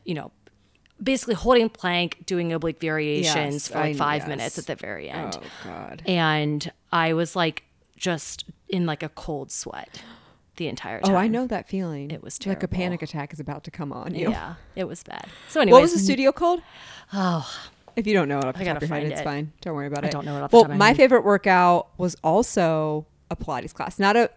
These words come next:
Speaker 2: not a mega former, but a regular Pilates.
Speaker 1: Oh, I think I know with who.
Speaker 2: Yes, with my girly, our girly, Cincy Fit Foodie. Uh, she took me to a little private session at Purpose Pilates. Where is that?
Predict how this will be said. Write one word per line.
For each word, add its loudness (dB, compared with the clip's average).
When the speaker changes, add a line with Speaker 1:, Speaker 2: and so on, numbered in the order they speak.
Speaker 2:
not 0
a 2
mega 0
former, -4
but -2
a -8
regular -6
Pilates. -10
Speaker 1:
Oh, -12
I -8
think -14
I -6
know -4
with -8
who. -6
Speaker 2:
Yes, -2
with 0
my -6
girly, -4
our 4
girly, 0
Cincy -6
Fit -4
Foodie. 0
Uh, 6
she -4
took 0
me 2
to 0
a 2
little 4
private 6
session -2
at -4
Purpose 2
Pilates. -2
Where 10
is 8
that? 4